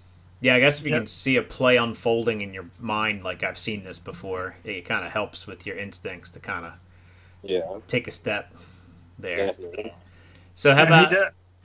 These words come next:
Speaker 2: he does. You could, like I was watching last week, you can see him. I mean, he's,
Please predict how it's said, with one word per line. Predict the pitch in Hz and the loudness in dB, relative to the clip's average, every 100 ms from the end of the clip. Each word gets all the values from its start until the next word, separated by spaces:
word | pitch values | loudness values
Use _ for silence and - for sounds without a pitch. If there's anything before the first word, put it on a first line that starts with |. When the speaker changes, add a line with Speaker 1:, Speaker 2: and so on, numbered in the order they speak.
| _ _ 139 | _ _ -6
Speaker 2:
he | 165 | 0
does. | 160 208 151 | 4 4 2
You | 175 | -2
could, | 170 160 156 | -2 -2 -2
like | 170 160 156 | 0 0 2
I | 147 | 0
was | 143 | 0
watching | 151 160 143 | 0 0 2
last | 147 151 143 | 2 2 2
week, | 165 147 | -2 0
you | 160 | -2
can | 139 | 0
see | 120 139 156 | 0 2 2
him. | 117 117 | 2 0
I | 123 | 2
mean, | 123 120 | 4 4
he's, | 139 156 - | 2 2 0